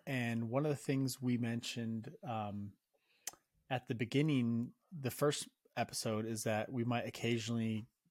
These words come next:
challenge each other with other goals. And one of the things that I'd thought about actually I had actually thought about challenging you to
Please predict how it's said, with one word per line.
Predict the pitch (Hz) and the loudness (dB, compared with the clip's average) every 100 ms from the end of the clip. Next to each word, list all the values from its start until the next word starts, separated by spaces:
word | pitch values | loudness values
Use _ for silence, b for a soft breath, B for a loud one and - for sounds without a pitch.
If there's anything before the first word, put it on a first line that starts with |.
| - | -4
challenge | - 123 135 120 | 2 4 4 0
each | 123 131 | 0 2
other | 120 | 2
with | 110 | 2
other | 123 131 | 2 2
goals. | 117 107 113 | 2 0 -2
And | 117 | 0
one | 120 151 | 2 2
of | |
the | 143 | 0
things | 143 135 123 | 0 0 0
that | 95 | -2
I'd | 107 - | -4 -4
thought | - - - 131 190 226 | -10 -18 0 2 4 2
about | 120 90 90 95 - _ _ _ _ 107 | 0 0 2 0 -2 _ _ _ _ -4
actually | 98 - - 95 90 113 - _ _ _ _ - | -2 -2 -4 -2 -2 -4 -6 _ _ _ _ 0
I | 143 | 2
had | 135 151 143 | 4 6 8
actually | 156 - 127 | 6 4 -2
thought | - 147 143 | 4 6 8
about | 135 | 6
challenging | - 131 131 143 131 120 110 | 4 0 2 0 0 0 2
you | 107 113 143 - | 2 0 -2 -4
to | 117 113 113 120 | 0 0 0 -2